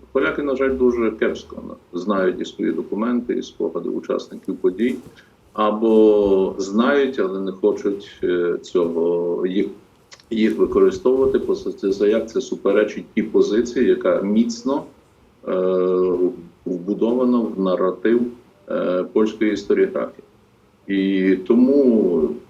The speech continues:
як урухомити процес діалогу, відновити цей діалог? Ну, ви знаєте, як відбувалися, е, діалоги під час того, як теперішній президент Кароль Навроцький був, е,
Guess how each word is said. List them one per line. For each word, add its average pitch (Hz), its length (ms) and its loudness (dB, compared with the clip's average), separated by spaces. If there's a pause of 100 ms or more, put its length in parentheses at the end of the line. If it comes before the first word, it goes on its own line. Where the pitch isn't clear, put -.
(120)
як 113 400 -2
урухомити - 920 0 (1040)
процес - 720 -4 (680)
діалогу, 87 640 2
відновити 87 560 -2
цей 87 280 0
діалог? 85 600 -4
Ну, - 80 -8
ви - 120 -8
знаєте, - 480 -6
як - 380 -4
відбувалися, - 760 -2 (680)
е, 90 240 -2 (1040)
діалоги 101 580 4
під - 200 -8
час - 300 -2
того, 90 280 0
як 85 260 -4
теперішній 90 520 -2
президент 85 540 -4
Кароль 85 320 -2
Навроцький - 520 -4
був, - 480 -6
е, - 40 -2